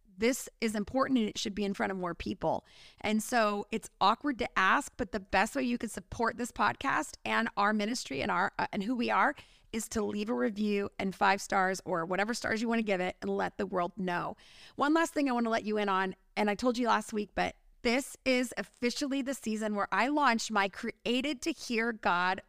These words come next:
book. I'm so excited. This has been a passion project. I've been working my spiritual rear end off <laughs> for this book for a long time. And you guys have been asking for this. A hundred fifty thousand of you have taken the test to figure out what your spiritual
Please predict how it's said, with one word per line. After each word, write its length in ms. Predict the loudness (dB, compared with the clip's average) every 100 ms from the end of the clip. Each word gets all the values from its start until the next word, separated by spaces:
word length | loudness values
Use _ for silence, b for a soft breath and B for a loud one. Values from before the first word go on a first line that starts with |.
| -20 -2
book. 280 | 0 0 0
I'm 120 | -4 -2
so 200 | 2 0
excited. 460 | 2 0 2 -2 B B B B
This 160 | -4 -4
has 100 | -4
been 140 | -2
a 40 | 0
passion 360 | 2 2 0 0
project. 480 | 2 2 0 -2 -2
I've 140 | -2
been 180 | -2 -2
working 420 | -2 -2 0 -2 -2 _ _ _ 0
my 220 | 4 4
spiritual 680 | 0 -4 -4 -2 0 0 0
rear 240 | -2 -4 -2
end 220 | 0 0
off 220 | -2 -4
<laughs> 180 | -8 -4
for 140 | -2
this 240 | -2 -4 -4
book 260 | -4 -4
for 120 | 0 2
a 100 | 4
long 220 | 2 2
time. 320 | 2 2 2 B B B B B
And 280 | 0 2 4
you 140 | 2 2
guys 180 | 2 0
have 60 |
been 120 | -6 0
asking 400 | 2 2 0 -2
for 240 | 0 -2 0
this. 220 | -2 -4 -6
A 60 | -4
hundred 340 | 0 2 2
fifty 280 | 2 -2 -6
thousand 500 | 0 2 2 2 0
of 160 | 2
you 100 | 0
have 140 | -2 -2
taken 320 | -4 -2 -4
the 80 | -4
test 360 | -2 -2 -2
to 60 | -8
figure 300 | -6 -2 -2
out 80 | -2
what 300 | 0 2 2
your 180 | -2 -6
spiritual 920 | -4 -8 -4 0 0 0 0 0 -2